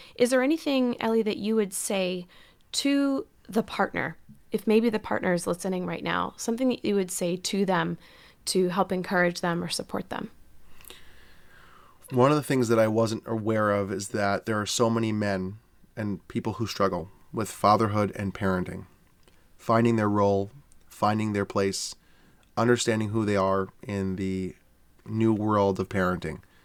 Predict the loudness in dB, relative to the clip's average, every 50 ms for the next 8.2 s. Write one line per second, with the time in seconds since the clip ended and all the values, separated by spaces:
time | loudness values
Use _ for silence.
0 | _ _ _ _ _ _ _ -6 -4 -2 0 2 2 2 2 0 -2 -2 0 0
1 | 2 2 4 4 2 2 2 0 -2 -4 -6 -8 -6 -4 -4 -4 -4 -6 -10 -16
2 | _ _ _ _ _ _ _ _ _ _ -10 -8 -6 -4 -2 -2 -2 -2 -2 -2
3 | 0 2 2 2 2 2 0 -2 -2 -4 -8 -14 _ _ _ _ _ _ -20 -20
4 | -20 -20 -20 -20 -20 -10 -4 -2 -2 0 2 2 2 2 2 2 0 -2 -2 -2
5 | -4 -10 -20 -20 -20 -20 -20 -20 -20 _ -20 -20 -20 -20 -20 _ -20 -20 -20 _
6 | _ _ _ 2 4 6 6 6 6 6 4 4 0 -2 -6 -12 -20 -20 -20 -20
7 | -20 -16 -6 -4 -2 0 2 2 0 0 0 -4 -4 -6 -8 -4 0 0 2 2
8 | 2 0 -2 -4